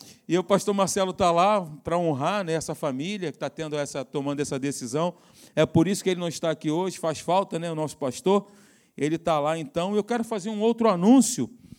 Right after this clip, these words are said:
sobre a Atos. Na terça-feira, queridos, nós começaremos a Atos. Glória a Deus. Gente, a fé vem pelo ouvir.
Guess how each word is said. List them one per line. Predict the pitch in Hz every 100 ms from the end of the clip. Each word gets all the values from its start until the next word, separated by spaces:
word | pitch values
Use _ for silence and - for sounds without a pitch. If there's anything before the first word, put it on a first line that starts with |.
| - -
sobre | - 233 233
a | 254 208 254
Atos. | - 190 147
Na | 214
terça-feira, | 220 - _ 302 330 - 262 - - - 285 330 262
queridos, | 190 233 208 139 - - _ _ _ _ - -
nós | 214
começaremos | - 233 254 233 240 220 247 240 190
a | 233 220 254
Atos. | 247 - 156 -
Glória | - - 220 247
a | 214
Deus. | 220 226
Gente, | 165 269 233 226
a | 202
fé | - 247
vem | 254 254
pelo | 262 269
ouvir. | 294 247 254 269